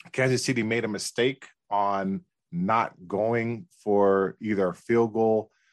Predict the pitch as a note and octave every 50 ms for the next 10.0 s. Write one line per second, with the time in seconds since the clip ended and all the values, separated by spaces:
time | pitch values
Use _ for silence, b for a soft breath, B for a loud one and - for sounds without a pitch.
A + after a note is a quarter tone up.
0 | _ _ _ _ - G#2 F#2+ F2+ F2 E2+ C2 - _ _ - F#2+ F#2 - G#2+ G#2+
1 | A2 A#2 G#2+ G2+ F2+ - - A2 A2 A2+ B2 C#3 C3+ - - - G2+ F#2+ F#2+ G2
2 | G2 F#2+ F#2 - - A2 G#2 G2+ G2 F#2+ F#2 F#2 F2+ F2 _ _ _ _ _ _
3 | _ _ _ - - - - - - - - G2+ A2+ B2 A2 F2+ F2 F2 G#2 A#2
4 | C3 C#3 C#3+ D#3 D#3 D3+ C#3 B2 - A2 G2+ G2 G#2+ G#2+ - - F#3 F3 - A#2+
5 | A#2+ - - - B2+ B2+ C3 A#2+ G#2 G2+ G2+ F#2+ - - - - - - _ _
6 | A2+ A2 G2+ G2 F#2 F2 F#2 F#2 E2 - - _ - G#2 G2 F2 D#2 - _ _
7 | _ _ _ _ _ _ - - B2+ C3 B2+ B2 A#2 - B2+ A#2+ A#2+ A#2+ A#2+ A2+
8 | - - B2+ B2 A#2 A2 F#2+ - F#2+ - - - C3+ - - - A#2+ A#2 A2 G#2+
9 | - - A#2+ A2+ A2+ G#2 A2 G#2+ G#2 G#2+ G2 - A2 A2 A2 A2 A2+ A2+ - -